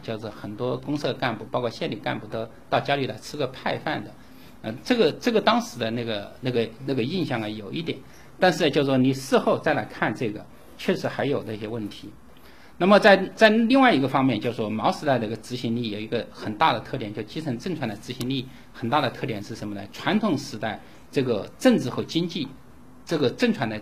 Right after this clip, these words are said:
政治功能和经济功能没有，没办法配套，它，它的政治功能可能仅仅到县这一级，下去它下不去了。那么在毛时代一个很大的变化就是，它能够政策和以政治功能和经济功能配套，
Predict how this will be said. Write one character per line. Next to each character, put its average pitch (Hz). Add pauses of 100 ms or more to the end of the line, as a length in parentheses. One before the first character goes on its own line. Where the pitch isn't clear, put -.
政 240
治 135
功 135
能 104
和 104
经 147
济 180
功 131
能 98
没 107
有， 110 (340)
没 127
办 170
法 117
配 -
套， - (580)
它， 196 (100)
它 -
的 202
政 240
治 147
功 151
能 127
可 -
能 107
仅 127
仅 156
到 139
县 170
这 131
一 104
级， -
下 151
去 -
它 113
下 -
不 -
去 -
了。 - (360)
那 143
么 185
在 196
毛 160
时 -
代 127
一 107
个 135
很 113
大 135
的 113
变 127
化 113
就 107
是， 98 (380)
它 160
能 123
够 123
政 185
策 156
和 113
以 95 (120)
政 226
治 123
功 139
能 107
和 110
经 156
济 165
功 139
能 120
配 160
套， -